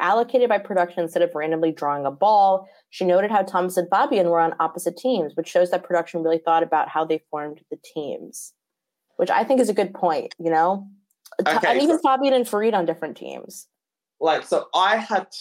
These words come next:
Speaker 2: try, in my mind, I put myself in this little bubble where the teams had just been random by production just to try and enjoy the episode, not think too much about it, 'cause I was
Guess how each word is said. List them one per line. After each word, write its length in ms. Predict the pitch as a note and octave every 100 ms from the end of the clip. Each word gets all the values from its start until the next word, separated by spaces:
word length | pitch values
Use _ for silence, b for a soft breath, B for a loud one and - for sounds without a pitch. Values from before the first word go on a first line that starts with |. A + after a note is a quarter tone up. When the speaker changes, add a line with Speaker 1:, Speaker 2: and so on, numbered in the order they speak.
| -
Speaker 2:
try, 180 | - -
in 140 | F#3 G3+
my 180 | G#3+ G#3+
mind, 480 | E3 D3 B2 A#2+ -
I 140 | C3 C#3+
put 280 | - B2
myself 380 | D3 D3 C#3+ C3+
in 40 | C#3+
this 120 | C3
little 180 | C#3 C3
bubble 340 | B2+ A#2+ B2
where 220 | A#2 A2+
the 100 | A#2
teams 320 | - - B2 B2
had 80 |
just 160 | A2 -
been 120 | A2+
random 260 | A2+ A2+ A2
by 140 | A2+
production 520 | - B2 A2 G#2+ C3+ B2+
just 160 | A#2
to 60 | A#2+
try 180 | C3+ A#2+
and 80 |
enjoy 260 | A#2+ A#2 A2+
the 80 | A2
episode, 300 | - B2+ A#2
not 180 | A2+ -
think 160 | A#2
too 100 | A#2+
much 200 | A#2 -
about 320 | A#2 B2 C3+
it, 180 | D#3+ -
'cause 120 | D4
I 80 | D#3+
was 200 | C#3 -